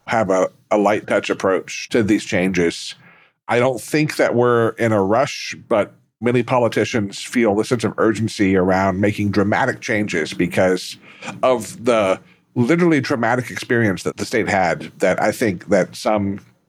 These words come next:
companies are taking advantage of the political opportunity here. And we should take our time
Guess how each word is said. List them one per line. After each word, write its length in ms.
companies 480
are 260
taking 280
advantage 460
of 220
the 80
political 420
opportunity 520
here. 360
And 420
we 160
should 200
take 240
our 120
time 540